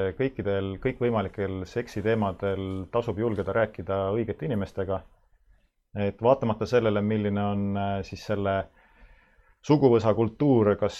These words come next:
kas minu vanemad on mulle rääkinud asjadest või mitte, et kas nad tunnevad ennast mugavalt või mitte, aga meie nagu ülesanne on, on see teema legaliseerida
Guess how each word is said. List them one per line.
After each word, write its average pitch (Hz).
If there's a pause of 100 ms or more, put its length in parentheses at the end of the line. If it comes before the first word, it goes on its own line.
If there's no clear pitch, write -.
kas -
minu 110
vanemad 104
on 107
mulle 104
rääkinud 107
asjadest 104
või 110
mitte, 117
et -
kas 104
nad 104
tunnevad 107
ennast 101
mugavalt 104
või 117
mitte, 120
aga 98 (220)
meie 104
nagu 95
ülesanne 98 (120)
on, 95 (300)
on 98
see 95 (160)
teema 110 (300)
legaliseerida 104